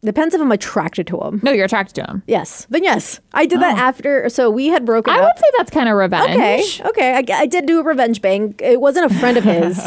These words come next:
Speaker 2: <laughs>
Speaker 1: So like I said, he was that guy that he loved everybody. Everyone loved him. The one person he did not like from my circle of people was a f-, I'm, I don't wanna say his name because people may know him,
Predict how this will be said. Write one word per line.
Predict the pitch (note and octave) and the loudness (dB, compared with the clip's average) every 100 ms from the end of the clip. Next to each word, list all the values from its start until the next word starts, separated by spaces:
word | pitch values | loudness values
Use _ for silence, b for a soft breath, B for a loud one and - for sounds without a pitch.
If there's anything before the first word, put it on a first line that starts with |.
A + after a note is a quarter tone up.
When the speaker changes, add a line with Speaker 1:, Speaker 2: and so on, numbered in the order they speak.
| G3 | -8
Speaker 2:
<laughs> | C4+ D4 E4 | -6 -6 -2
Speaker 1:
So | D4 | 0
like | C#4 D4+ - | 2 2 0
I | |
said, | C4 F#3 | 0 0
he | G#3 | 0
was | E4+ | 0
that | F4 E4+ | 2 0
guy | - G#3 | 0 0
that | G3+ F#3 - | 0 -2 -6
he | - C4 D4+ | -6 0 2
loved | C#4 A#3+ A#3 G#3+ | 4 4 2 2
everybody. | F#3 G3+ A3 G#3+ G#3+ G#3+ | 0 0 0 0 0 0
Everyone | F3+ F3+ G3+ G#3 F#3+ | 0 -2 0 0 0
loved | E3+ F3 E3+ - | 2 0 0 -6
him. | F3+ - - F3+ b b b b | -8 -10 -10 -16 b b b b
The | E3+ | -10
one | E3+ F3 A#3 | -2 0 0
person | C4 A#3 G3 | 0 -2 -2
he | F#3 - | -6 -8
did | - E3+ G3+ | -6 -4 0
not | A3 A3+ - | 0 -2 -2
like | A3 - | -4 -6
from | - E3+ | -6 -6
my | F3 | -4
circle | F3 - G3 G#3+ | -4 -6 -4 -4
of | F#3 | -2
people | - F#4 F#3+ F#3 | -2 0 0 0
was | F#3+ G3 | 0 -2
a | |
f-, | - - _ B3 A3 - - | -6 -12 _ -14 -14 -14 -8
I'm, | A3+ A#3 | -6 -2
I | G#3+ | 0
don't | A#3+ | 0
wanna | A#3+ | 0
say | A3+ G#3 G3 F#3+ | 0 0 2 0
his | F#3 F#3 | -2 -2
name | F#3 E3 E3 | -2 -2 -4
because | - E3 - | -8 -10 -10
people | - - - G3 G3+ | -14 -18 -16 -14 -10
may | F3+ | -8
know | - F3+ | -6 -6
him, | F#3 | -8